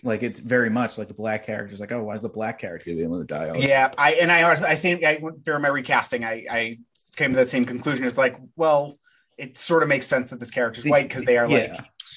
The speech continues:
Speaker 2: an archetype of something.
Speaker 1: The only, the only character that I like, and I, I ended up, I mean, we'll get to it,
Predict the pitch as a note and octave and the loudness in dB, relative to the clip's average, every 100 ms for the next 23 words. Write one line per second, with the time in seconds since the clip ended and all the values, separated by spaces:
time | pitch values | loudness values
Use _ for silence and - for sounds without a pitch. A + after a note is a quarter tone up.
0 | - B2+ A#2 B2 - G#2+ G#2+ - D3+ G3+ | -6 -2 -2 -4 -10 -10 -12 -12 -4 0
1 | B3+ B3+ E3+ B3 D4 B3 G#3 G3 F#3+ F#3+ | 2 2 2 2 2 -4 -6 -6 -6 -6
2 | F3+ C#3 C3 A#2+ A#2+ A2 - B2+ A2+ A2 | -4 0 0 0 -4 -6 -4 -2 -2 -2
3 | A#2+ A2+ C3+ C3+ B2 - _ _ _ _ | -6 -2 0 2 2 0 _ _ _ _
4 | _ _ _ C3+ C#3+ D#3 C3+ B2+ - A#2+ | _ _ _ -2 0 2 2 0 0 0
5 | A#2 | 0